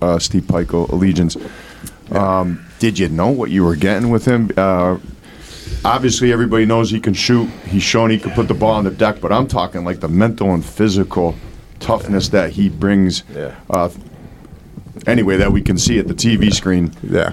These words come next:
Speaker 1: Tell me about practice with him and, and games and what he's like in the huddles and locker room.
Speaker 2: I mean, that kid has a chance to go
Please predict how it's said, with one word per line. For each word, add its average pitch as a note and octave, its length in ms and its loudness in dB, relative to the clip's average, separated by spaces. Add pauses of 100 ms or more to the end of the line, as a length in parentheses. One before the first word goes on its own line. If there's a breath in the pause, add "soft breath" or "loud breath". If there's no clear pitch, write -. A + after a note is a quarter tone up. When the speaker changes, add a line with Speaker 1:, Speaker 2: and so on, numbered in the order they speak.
(120)
Speaker 1:
Tell G2+ 140 2
me G2 100 4
about F2+ 260 0
practice F2+ 480 -2
with F2 120 0
him F2 200 2
and, E2+ 100 2
and E2+ 240 2
games F#2 320 2
and F2 100 0
what F#2 120 2
he's F2 180 0
like F#2 160 0
in F2 80 -2
the E2+ 60 0
huddles F2 440 0
and D#2 200 -2
locker D#2 280 -4
room. D2+ 140 -4 (460 loud breath)
Speaker 2:
I - 60 0
mean, G2 160 2
that G2 160 0
kid G#2 100 2
has F#2+ 160 2
a F2 60 -6
chance F2+ 340 -2
to F#2+ 80 -4
go F2+ 420 0